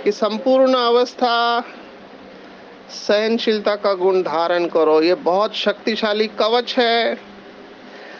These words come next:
बाबा ने कहा कभी खुशी कभी गम, ये अवस्था नहीं चाहिए, कभी बहुत उमंग उत्साह, कभी दिल शिकस्त। अभी इस सीढ़ी को छोड़ के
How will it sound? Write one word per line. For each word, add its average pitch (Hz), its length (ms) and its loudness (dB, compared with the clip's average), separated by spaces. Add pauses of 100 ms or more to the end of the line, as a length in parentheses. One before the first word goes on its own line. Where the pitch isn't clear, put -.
(200)
बाबा 180 260 0
ने 220 140 0
कहा 214 140 -2
कभी 220 360 -2
खुशी 240 380 0
कभी 233 320 2
गम, 226 380 2
ये 208 100 4
अवस्था 220 500 0
नहीं 233 260 0
चाहिए, 247 380 2
कभी 226 300 0
बहुत 220 340 2
उमंग 226 320 2
उत्साह, 220 440 0
कभी 214 300 0
दिल 214 240 0
शिकस्त। 196 580 -2
अभी 165 440 2
इस 208 80 0
सीढ़ी 190 360 0
को 208 200 0
छोड़ 208 380 0
के 208 600 -2